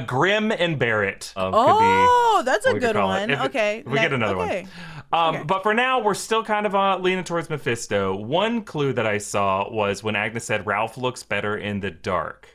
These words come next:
Speaker 2: That is
Speaker 1: That could
Speaker 2: true.
Speaker 1: go either way. What does that mean? Does that mean Dark Robe's Grim Reaper or something else? You know, I don't know.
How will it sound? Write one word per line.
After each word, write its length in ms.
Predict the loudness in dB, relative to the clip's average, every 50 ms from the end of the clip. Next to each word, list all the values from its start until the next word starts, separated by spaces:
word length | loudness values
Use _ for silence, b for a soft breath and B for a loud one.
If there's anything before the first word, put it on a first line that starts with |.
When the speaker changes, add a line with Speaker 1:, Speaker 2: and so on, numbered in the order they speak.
| _ _
Speaker 2:
That 140 | -8 -8
is 120 | -8 -6 -8
Speaker 1:
That 100 | -10 -12
could 100 | -6 -2
Speaker 2:
true. 20 | 0
Speaker 1:
go 160 | 0 2 2
either 220 | 0 0 0 -2
way. 420 | -2 -2 -2 -2 -4 -4 -6 -8 -12 -18 _ _
What 160 | -10 -8 -6
does 140 | -4 -4 -4
that 300 | -2 -2 -2 -2 -2 -2
mean? 200 | -4 -4 -4 -4
Does 80 | -4 -4
that 120 | -4 -4
mean 240 | -2 -2 -2 -2 -2
Dark 320 | 0 0 0 0 0 0
Robe's 320 | 0 0 0 0 0 -2 -4
Grim 260 | -4 -2 -2 -2 -2
Reaper 520 | -2 -2 -2 -2 -2 -2 -2 -2 -2 -4 -4
or 580 | -4 -4 -4 -2 -2 -2 -2 -2 -4 -6 -8
something 300 | -8 -12 -12 -10 -8 -8
else? 460 | -6 -6 -6 -6 -8 -10 -14 -18 -20 -20 -20 -20 -20 -20 -20 -16
You 60 | -14 -12
know, 60 | -10
I 40 | -8
don't 120 | -8 -6
know. 240 | -4 -4 -6 -6